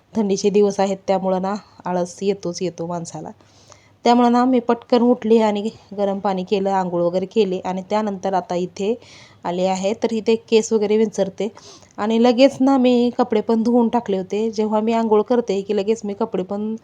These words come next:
धुवून टाकते लगेच लगे. तर आता, अ, हे बेडरूमचं क्लिनिंग वगैरे राहिली होती आणि फक्त लादी पुसायचं काम राहिलं होतं,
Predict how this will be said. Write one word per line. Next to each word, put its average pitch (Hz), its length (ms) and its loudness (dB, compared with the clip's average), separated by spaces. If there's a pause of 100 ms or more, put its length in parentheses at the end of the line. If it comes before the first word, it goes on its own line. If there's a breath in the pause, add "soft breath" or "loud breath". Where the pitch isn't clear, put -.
(420 soft breath)
धुवून 208 240 -2
टाकते 185 380 -4
लगेच 175 280 -4
लगे. 180 280 -6 (960 soft breath)
तर 220 100 2
आता, 220 400 2 (180)
अ, 190 540 -2
हे 226 240 0
बेडरूमचं 202 760 2 (280 loud breath)
क्लिनिंग 196 340 2
वगैरे 185 260 2
राहिली 214 280 2
होती 190 300 0
आणि 196 380 -2
फक्त 233 200 -2
लादी 233 300 6
पुसायचं 208 400 -2
काम 202 240 -2
राहिलं 208 260 0
होतं, 185 260 -6